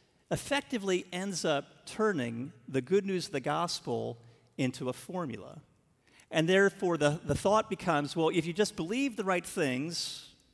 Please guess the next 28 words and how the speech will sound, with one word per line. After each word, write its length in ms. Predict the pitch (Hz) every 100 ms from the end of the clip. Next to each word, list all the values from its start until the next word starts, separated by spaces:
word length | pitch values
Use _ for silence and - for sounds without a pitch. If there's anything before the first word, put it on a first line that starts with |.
| _
about 300 | 143 135 127
Jesus, 480 | - 120 117 143 -
and 100 | 160
if 100 | 160
you 80 | 156
say 300 | - 247 254
the 100 | 214
right 220 | 208 175
words, 340 | 156 127 131
if 80 | 165
you 60 | 160
say 260 | - 220
the 80 | 214
right 240 | 190 185 -
prayer, 480 | - 127 113 147 156 - - - -
then 160 | 175
God 340 | 156 180 190 170
will 300 | 185 180 180
forgive 420 | - 180 214 196
you 180 | 185 185
and 180 | 156 151
take 320 | 220 226 -
you 140 | 190
to 160 | 170 190
heaven 360 | - 233 208 175
when 120 | 160
you 80 | 143
die, 480 | 151 127 117 123